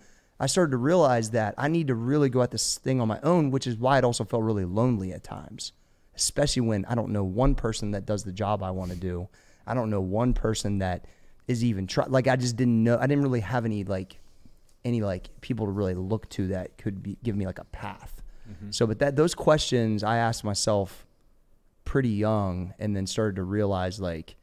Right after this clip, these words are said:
Speaker 1: that I was gonna have to have, like, some real skills and, and rely on all these things in the tough times to make it through, for sure.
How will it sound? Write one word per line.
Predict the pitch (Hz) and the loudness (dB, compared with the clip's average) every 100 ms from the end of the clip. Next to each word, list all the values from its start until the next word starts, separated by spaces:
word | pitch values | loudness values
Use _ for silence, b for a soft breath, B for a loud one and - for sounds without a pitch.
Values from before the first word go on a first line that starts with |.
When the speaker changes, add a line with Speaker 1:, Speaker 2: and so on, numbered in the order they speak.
| _ _ _ | _ _ _
Speaker 1:
that | - 101 | -4 -2
I | |
was | 98 95 | -2 -2
gonna | 110 95 | -4 -2
have | 98 95 | -4 -6
to | 92 | -6
have, | 95 92 | -6 -6
like, | 90 90 - | -6 -8 -12
some | - 110 | -6 -2
real | 101 92 | -2 -2
skills | - - 107 92 90 - | -4 -2 -2 -2 -6 -8
and, | 101 - | -8 -6
and | 113 113 | -2 0
rely | 110 113 120 131 | 2 2 4 4
on | 113 | 4
all | 107 | 2
these | 104 98 | 0 -4
things | - 110 104 92 | -4 -4 -4 -4
in | 87 | -8
the | |
tough | 90 104 - | -4 -6 -6
times | 107 104 90 - | -6 -6 -6 -8
to | 95 | -8
make | 90 - | -8 -10
it | - | -14
through, | - - - | -12 -12 -12
for | - - | -16 -12
sure. | - 117 - | -10 -10 -14